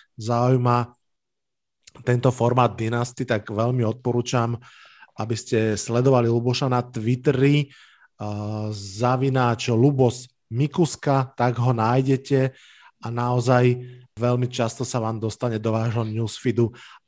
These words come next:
ako sa niekoho pýta, eh, v Amerike alebo ako s niekým diskutuje,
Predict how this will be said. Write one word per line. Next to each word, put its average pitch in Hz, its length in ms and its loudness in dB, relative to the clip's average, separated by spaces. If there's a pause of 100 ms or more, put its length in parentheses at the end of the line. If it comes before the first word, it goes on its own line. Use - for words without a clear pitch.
ako 156 240 2
sa 151 160 2
niekoho 139 560 2
pýta, 135 400 2
eh, 127 80 0 (400)
v - 40 -18 (120)
Amerike 127 560 0
alebo 123 260 -2
ako 123 220 0
s 104 80 -6
niekým 127 320 0
diskutuje, 120 800 0